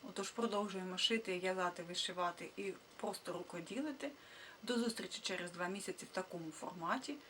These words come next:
де ми будемо виставляти відео за березень та квітень.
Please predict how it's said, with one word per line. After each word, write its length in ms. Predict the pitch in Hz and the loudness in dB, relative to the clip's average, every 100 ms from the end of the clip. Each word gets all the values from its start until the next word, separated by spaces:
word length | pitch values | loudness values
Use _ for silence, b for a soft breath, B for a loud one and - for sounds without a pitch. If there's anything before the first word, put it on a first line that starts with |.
| B B - | B B 0
де 140 | 185 | 0
ми 120 | 175 | 0
будемо 280 | 165 156 175 170 - 165 | -4 -4 -6 -8 -14 -10
виставляти 540 | 185 - 170 170 165 | -8 -2 0 0 -2
відео 320 | 170 180 170 160 | -2 -2 -2 -4
за 120 | 131 | -2
березень 440 | 185 214 208 180 | 2 2 2 -2
та 120 | 165 | -4
квітень. 420 | 160 - - - | -6 -6 -12 -12